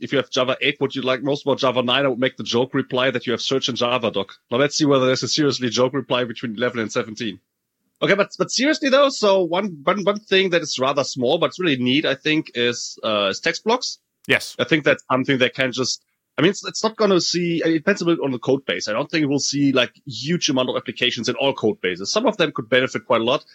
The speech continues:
Speaker 1: but I think each code bases will have, uh, each code base will have, like, a couple of places which is really handy that you can finally write, like, a couple lines of text without having, you know, like, specifically if you wanna have line breaks, like, backslash N and then, you know,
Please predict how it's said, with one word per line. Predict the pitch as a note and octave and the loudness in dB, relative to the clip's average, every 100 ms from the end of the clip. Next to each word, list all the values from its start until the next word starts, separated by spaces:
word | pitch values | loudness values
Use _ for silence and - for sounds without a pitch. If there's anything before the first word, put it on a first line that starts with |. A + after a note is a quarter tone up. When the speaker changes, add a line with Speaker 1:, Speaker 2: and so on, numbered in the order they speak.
| - - | -6 2
Speaker 1:
but | F3 | 4
I | |
think | D#4 A#3 | 4 0
each | A#3 - | -2 -2
code | - F#3 F3 | 2 2 4
bases | D#3+ D3 C#3 C#3 C#3 | 2 2 2 -4 -2
will | C3+ | 0
have, | D3+ - - | -2 -4 -6
uh, | |
each | C#3 E3+ - | -6 -6 -4
code | - D#3+ | 0 0
base | C3 A#2+ | 0 -2
will | A#2 | -2
have, | A2+ A2+ - | -2 -2 0
like, | G#2 A2 _ _ | -2 -2 _ _
a | - | -2
couple | D#4+ D#4+ | 0 2
of | F#3 - | 0 0
places | D#3+ D3+ C#3 B2 A#2+ - _ _ | 0 0 2 0 -2 -8 _ _
which | D3+ D3+ | 2 2
is | A#2+ A#2+ | 0 2
really | A3 G#3 | 4 4
handy | C#3+ C#3+ C#3+ B2+ | 2 2 0 -2
that | A2+ - | -2 -4
you | |
can | - | -6
finally | A2+ C#3+ C#3+ B2 | -2 0 2 2
write, | A#2 A#2 A2+ | 2 0 -2
like, | G#2+ | -6
a | A2 | -6
couple | D#3 D3 | -6 -2
lines | C3 A#2 A2 | 0 0 -4
of | G#2+ - | -10 -4
text | B2 - - _ _ | -4 -4 -10 _ _
without | A2+ B2 B2+ | -6 -2 0
having, | B2+ A#2 A#2 G#2+ | 0 -2 -2 -2
you | B2+ | -2
know, | G#2+ | 0
like, | G#2 G#2 - | 0 -2 -4
specifically | - C3+ G3+ F3+ | -6 -2 0 0
if | D#3 | 2
you | C#3 | 2
wanna | F3 | 4
have | D3+ B2+ B2+ | 2 0 0
line | C#3+ F3 | -2 0
breaks, | A#2 G#2+ - - _ _ _ - | -2 -2 -4 -12 _ _ _ -6
like, | A2 | -6
backslash | C#3 A#2 G2+ - - A2+ G#2 - | -4 -6 -6 -8 -4 -2 0 2
N | C3 B2 | 2 2
and | A2 G#2 | 0 2
then, | G#2 A2+ | 2 2
you | B2 | 2
know, | G2+ G#2+ | 2 0